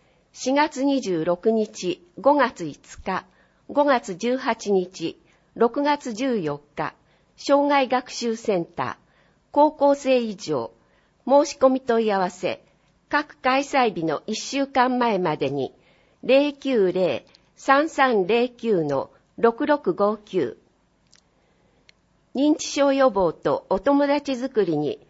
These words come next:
健康麻雀しませんか？毎週土日曜日、コミュニティスペース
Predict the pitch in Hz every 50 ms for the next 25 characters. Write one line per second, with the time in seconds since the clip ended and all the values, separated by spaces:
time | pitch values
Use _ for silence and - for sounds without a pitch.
0 | _ _ - 277 302 339 - 285 285 285 277 277 277 247 196 208 175 160 165 -
1 | - 170 175 190 202 - - 196 170 151 - - 151 160 220 - - _ _ _
2 | _ _ _ _ _ _ _ _ _ _ _ _ _ _ _ _ _ - 240 269
3 | 269 294 330 - - 220 233 226 202 - - _ _ _ _ 180 180 247 254 254
4 | 254 - _ - 196 202 208 208 - 254 269 285 285 262 202 160 - 151 123 -
5 | _ _ _ _ _ _ _ _ _ _ _ _ _ _ _ - 240 220 233 269
6 | 302 302 285 269 240 240 - - 240 233 240 240 - - - 220 202 190 185 190
7 | - - 135 - -